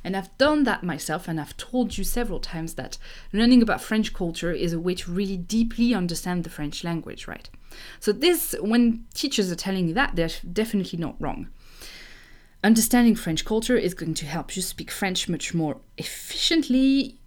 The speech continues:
communicate with French people much more efficiently, actually. Because culture is what all French people have in common, in a way, right? So when you hear that,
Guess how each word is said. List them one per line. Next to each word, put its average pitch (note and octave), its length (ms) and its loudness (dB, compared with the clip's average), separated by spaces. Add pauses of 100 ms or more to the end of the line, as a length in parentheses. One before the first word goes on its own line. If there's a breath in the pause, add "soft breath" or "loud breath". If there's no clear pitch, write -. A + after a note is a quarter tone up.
(140)
communicate A#3 720 4
with F#3+ 120 -6
French D4+ 480 2
people D#3+ 340 0
much D#3 280 -4
more D3+ 140 -4
efficiently, - 580 -8
actually. - 420 -12 (520 loud breath)
Because - 300 -4
culture - 500 -2
is F#3 220 -2
what F#3+ 240 -2
all A3+ 180 4
French A3+ 380 0
people F#3 240 -2
have G3 260 -4
in F#3 220 -4 (100)
common, B3 540 0 (160)
in D#3+ 100 -2
a D3 60 -6
way, - 220 -10 (100)
right? - 260 -6 (1300 loud breath)
So D4 140 2
when D#4+ 160 6
you F4+ 80 6
hear D#4 240 6
that, - 240 0